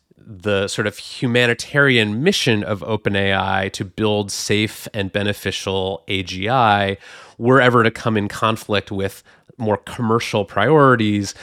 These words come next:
the nonprofit would essentially be able to shut it down or at least make some big changes.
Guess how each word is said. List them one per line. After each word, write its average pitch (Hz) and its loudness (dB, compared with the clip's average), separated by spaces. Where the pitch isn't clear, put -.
the 120 2
nonprofit 113 2
would 98 -6
essentially 98 -4
be 92 -4
able 92 -6
to - -10
shut - -2
it 95 -8
down 98 2
or 95 -2
at 95 -10
least 98 -10
make 95 -8
some 92 -8
big 87 -14
changes. 85 -16